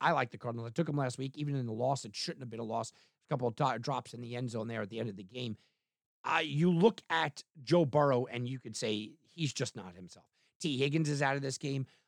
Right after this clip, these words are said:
I, I don't know why people are still backing this Bengals team. Maybe they're gonna break out one day. Maybe Joe Burrow's gonna wake up and be p-, completely healthy and say, "Here we go. We're gonna just fire it down." I am not going against them in this spot.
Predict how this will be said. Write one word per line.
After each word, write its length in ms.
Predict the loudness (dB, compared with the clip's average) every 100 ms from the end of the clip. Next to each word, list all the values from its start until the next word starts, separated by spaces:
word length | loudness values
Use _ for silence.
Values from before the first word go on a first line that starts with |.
| _
I, 140 | 0 4
I 100 | 8
don't 180 | 8 8
know 80 | 4
why 380 | 4 2 0 0
people 240 | -4 -6
are 60 | -6
still 160 | -4
backing 380 | -6 -8 -10 -12
this 100 | -12
Bengals 420 | -12 -12 -10 -12
team. 240 | -8 -6 -2
Maybe 220 | 0 0
they're 80 | 0
gonna 160 | -2
break 260 | 4 2 4
out 160 | 0
one 140 | 0 -6
day. 120 | -10
Maybe 300 | -4 0 2
Joe 160 | 4 4
Burrow's 240 | 4 2
gonna 140 | 2
wake 260 | 0 -2 0
up 160 | 0 0
and 100 | -6
be 120 | -8
p-, 140 | -10 -20
completely 400 | -18 -8 -2 4
healthy 360 | 6 6 2
and 80 | -2
say, 140 | -4
"Here 180 | -4 0
we 100 | 0
go. 140 | 2 -2
We're 60 |
gonna 140 | -4 -8
just 160 | -10
fire 280 | 0 2 2
it 80 | 0
down." 260 | 0 0 -4 _ _ _
I 160 | 4 6
am 120 | 6
not 220 | 6 4
going 220 | 2 0 0
against 320 | -2 -2 0
them 160 | -2
in 80 | -2
this 120 | -4
spot. 320 | -6 -6 -8